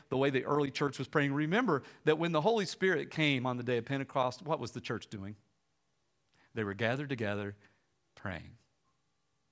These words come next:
Is that the kind of life that we live? I want you to think right now that if you had some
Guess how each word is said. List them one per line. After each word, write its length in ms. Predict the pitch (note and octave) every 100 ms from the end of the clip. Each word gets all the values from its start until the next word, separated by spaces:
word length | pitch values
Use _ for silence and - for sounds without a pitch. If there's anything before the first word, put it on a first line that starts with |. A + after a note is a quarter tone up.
| _ _ _ _ _ -
Is 120 | A2
that 260 | C3+ F#3 -
the 60 |
kind 320 | E3 F#3+ F#3+
of 120 | F3 C#3+
life 340 | D3+ E3 F3+
that 120 | D#3+
we 140 | D3 D3
live? 220 | C#3+ D3+ - -
I 60 |
want 120 | B3 B3+
you 80 |
to 60 | D#3+
think 320 | - E3 A#2
right 280 | C3+ D#3+ F3+
now 380 | C3+ A2 G#2+ C3 _ - _ -
that 360 | C#3+ C3+ C3
if 240 | C#3 C3 F3
you 160 | A3
had 200 | G3 C#3+
some 460 | - F#3+ F#3 F#3